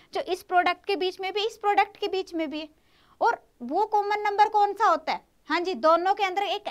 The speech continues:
ऐसा नंबर जो इसको भी डिवाइड करे, इसको भी डिवाइड करे, जो दोनों को डिवाइड करता है उसको क्या कहते हैं हम?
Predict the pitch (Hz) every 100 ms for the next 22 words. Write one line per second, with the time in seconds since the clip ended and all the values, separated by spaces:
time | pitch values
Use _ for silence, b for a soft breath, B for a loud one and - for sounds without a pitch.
0 | 285 311 403 403 320 262 381 - 302 285
1 | - 359 370 - 359 349 - 370 381 285
2 | - 339 359 359 330 311 302 294 330 339
3 | 320 285 277 294 339 311 294 269 269 277
4 | 285 330 330 359 370 359 339 339 320 220